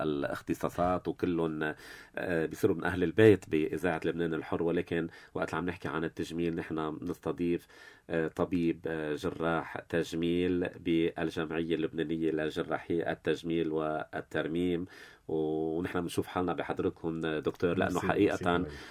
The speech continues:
Speaker 1: ال-، ال-، وقت اللي بنشوف، آه، عاملين سياحة طبية بلبنان من كل دول العالم، عم بيجوا من أمريكا، من أوروبا، من آسيا، من دول عربية للطبيب اللبناني هون.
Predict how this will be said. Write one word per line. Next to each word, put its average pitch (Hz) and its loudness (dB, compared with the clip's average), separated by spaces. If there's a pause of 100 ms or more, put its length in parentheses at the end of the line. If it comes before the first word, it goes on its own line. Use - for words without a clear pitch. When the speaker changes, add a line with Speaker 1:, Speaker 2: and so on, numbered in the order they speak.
(140)
Speaker 1:
ال-، 85 4
ال-، 80 -2
وقت - -4
اللي 92 -2
بنشوف، 104 4 (320)
آه، 82 -2
عاملين 95 0
سياحة 98 2
طبية 98 2
بلبنان 82 0
من 87 -2
كل 113 -2
دول 95 6
العالم، 80 0
عم 71 -6
بيجوا 82 -2
من 85 0
أمريكا، 85 -2
من 90 -2
أوروبا، 82 -2
من 87 -4
آسيا، 87 -2
من 87 -2
دول 95 2
عربية 87 0 (380)
للطبيب 98 4
اللبناني 85 0 (260)
هون. 92 2